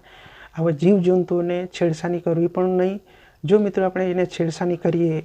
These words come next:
એને હેરાન પરેશાન કરીએ, તો કોઈક ને કોઈક દિવસે એનું આપણે રિએક્શન આપણને ચોક્કસપણે મળી શકે. એ તો કર્મનો સિદ્ધાંત છે મિત્રો. તો એ તો થોડી આપણે નોર્મલ વાત આપણે કરી લીધી.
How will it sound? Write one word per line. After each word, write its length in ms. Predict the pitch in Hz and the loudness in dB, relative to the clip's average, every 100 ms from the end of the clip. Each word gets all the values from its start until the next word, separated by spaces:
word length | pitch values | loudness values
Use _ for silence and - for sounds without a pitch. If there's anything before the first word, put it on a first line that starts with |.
| - | -2
એને 200 | 190 160 | 0 2
હેરાન 340 | 139 170 190 | 2 0 -2
પરેશાન 440 | 175 170 160 180 | -2 -4 -4 -8
કરીએ, 380 | 170 175 175 170 165 - - - - - _ | -6 -2 0 0 -2 -10 -20 -20 -20 -20 _
તો 400 | 202 208 220 226 - _ _ _ _ _ _ | 2 2 2 -6 -18 _ _ _ _ _ _
કોઈક 260 | - 233 233 | 6 6 6
ને 80 | 226 | 4
કોઈક 240 | 202 196 | 6 6
દિવસે 440 | 175 180 180 - 180 175 - | 4 2 0 0 -2 -4 -4
એનું 280 | 190 180 175 | 0 2 2
આપણે 220 | 170 170 | 0 0
રિએક્શન 580 | 165 170 170 - 180 185 - _ _ _ _ _ _ _ _ _ _ _ - | 4 4 2 0 -2 -2 -8 _ _ _ _ _ _ _ _ _ _ _ -10
આપણને 340 | 156 170 175 185 - | -4 -2 -4 -6 -4
ચોક્કસપણે 580 | 160 175 170 - 170 202 | -2 0 -2 -2 -4 -2
મળી 260 | 196 190 | 2 4
શકે. 300 | 165 185 - | 2 -2 -6
એ 180 | 160 - | -2 -2
તો 180 | 208 226 | 0 -2
કર્મનો 440 | - 196 196 190 | 0 0 2 0
સિદ્ધાંત 460 | 190 190 160 156 170 | -2 0 2 2 0
છે 120 | 190 | -2
મિત્રો. 380 | 165 160 185 240 - _ _ _ - | -4 -4 -6 -8 -12 _ _ _ -4
તો 100 | 170 170 185 _ | -2 -2 -8 _
એ 80 | 202 | 0
તો 140 | 196 208 | 2 0
થોડી 300 | - 196 180 | 2 2 2
આપણે 200 | 185 190 | 0 0
નોર્મલ 400 | 170 165 175 170 | 0 0 -2 -2
વાત 240 | 160 160 | -4 -4
આપણે 220 | 160 165 | -6 -8
કરી 220 | 156 160 | -6 -4
લીધી. 320 | 170 160 185 | -4 -4 -4